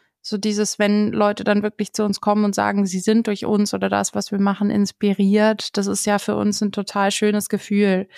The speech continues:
Und ich glaub, darum geht's am Ende des Tages ja auch da. Und ich, ich weiß nicht, ich glaub, so einen Kampfgeist zu entwickeln, auch wenn's mal schwer wird, weiterzumachen und so, solange es eben nicht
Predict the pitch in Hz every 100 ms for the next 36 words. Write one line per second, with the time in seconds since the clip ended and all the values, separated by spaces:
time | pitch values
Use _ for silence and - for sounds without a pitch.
0 | - - _ 202 196 196 196 196 196 202
1 | 196 196 202 196 190 - 202 202 - -
2 | 208 - 202 202 - - - - _ 208
3 | 202 202 - - - _ - 214 220 233
4 | 240 202 - 202 202 226 214 214 214 214
5 | - 202 202 220 - 202 208 214 - 220
6 | 202 190 214 214 214 214 208 196 208 208
7 | - 202 202 - 196 202 202 196 190 214
8 | 240 202 - 190 185 185 196 190 185 190
9 | 190 208 214 208 190 208 240 214 214 208
10 | 214 208 -